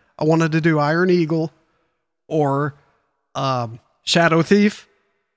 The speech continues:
or what was the other one? Uh, me-, uh, uh, the, the first track on Mechanized Warfare.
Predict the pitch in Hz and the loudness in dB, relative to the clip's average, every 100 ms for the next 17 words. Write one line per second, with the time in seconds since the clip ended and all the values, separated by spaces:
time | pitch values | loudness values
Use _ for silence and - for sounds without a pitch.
0 | _ _ 175 160 156 156 151 151 151 196 | _ _ -2 2 2 2 0 0 0 -2
1 | 208 156 147 156 120 113 - _ _ _ | 0 -2 -2 -4 -6 -12 -18 _ _ _
2 | 147 139 135 127 - _ _ _ _ _ | -10 -8 -8 -10 -14 _ _ _ _ _
3 | _ 180 190 165 170 156 139 160 156 147 | _ 2 2 0 0 -2 -6 -8 -6 -8
4 | 139 - _ _ _ _ _ _ _ _ | -10 -20 _ _ _ _ _ _ _ _
5 | _ _ _ _ _ _ _ _ - 180 | _ _ _ _ _ _ _ _ -4 -4
6 | - 185 208 190 226 214 180 175 - 170 | -2 0 0 2 2 2 4 4 4 2
7 | 160 135 160 156 139 123 | 2 0 -2 -2 -6 -8